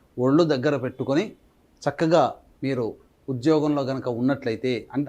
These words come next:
అనగా ఒళ్ళు దగ్గర పెట్టుకోమని అంటే దీని అర్థము వచ్చేటువంటి ప్రమాదాలని ముందుగా పసిగట్టాలి. భవిష్యత్తులో జరిగేటువంటి దాన్ని ముందుగానే మీరు ఊహ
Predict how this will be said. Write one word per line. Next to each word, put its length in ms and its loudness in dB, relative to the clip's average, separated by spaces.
అనగా 240 4
ఒళ్ళు 240 6
దగ్గర 260 2
పెట్టుకోమని 520 -2
అంటే 240 -2
దీని 200 -2
అర్థము 340 -2
వచ్చేటువంటి 640 4
ప్రమాదాలని 640 4
ముందుగా 300 2
పసిగట్టాలి. 720 -8
భవిష్యత్తులో 720 0
జరిగేటువంటి 540 0
దాన్ని 260 4
ముందుగానే 420 2
మీరు 140 -2
ఊహ 80 8